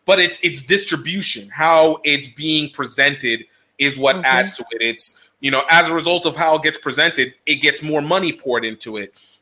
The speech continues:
Speaker 1: And
Speaker 2: Mm-hmm.
Speaker 1: as it puts more money, we,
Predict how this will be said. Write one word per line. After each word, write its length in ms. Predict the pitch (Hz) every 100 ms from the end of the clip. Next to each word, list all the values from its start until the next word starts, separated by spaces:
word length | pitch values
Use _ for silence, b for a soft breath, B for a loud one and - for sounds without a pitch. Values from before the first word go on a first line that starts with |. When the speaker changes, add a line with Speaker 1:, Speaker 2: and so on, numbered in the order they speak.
| -
Speaker 1:
And 360 | 131 135 135
Speaker 2:
Mm-hmm. 100 | 139
Speaker 1:
as 220 | 156 160 165
it 80 | 147 151 - - _ -
puts 200 | 175 175
more 220 | 165 143 - -
money, 540 | 135 156 240 170 170 b b _
we, 240 | 175 185